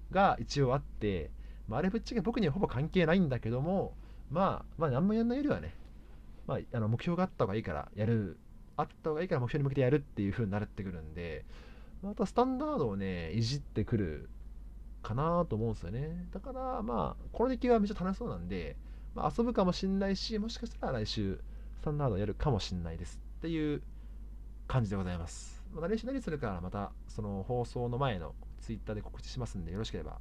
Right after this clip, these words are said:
ご確認ください。じゃあ、そんな感じで今日終わります。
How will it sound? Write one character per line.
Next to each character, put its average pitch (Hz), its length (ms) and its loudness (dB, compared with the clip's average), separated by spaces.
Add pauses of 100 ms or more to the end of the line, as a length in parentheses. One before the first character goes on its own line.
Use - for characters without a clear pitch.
ご 92 80 -6
確 87 140 -4
認 82 160 -6
く - 80 -8
だ 76 80 -6
さ - 100 -8
い。 - 80 -10 (1160)
じ 117 100 -2
ゃ 107 40 0
あ、 - 80 -12
そ 104 100 -6
ん 95 40 -4
な 92 60 -6
感 90 160 -4
じ 85 80 -8
で 90 120 -6
今 - 60 -10
日 - 60 -10
終 98 100 -6
わ 92 100 -4
り 113 60 -2
ま 135 220 0
す。 - 180 -8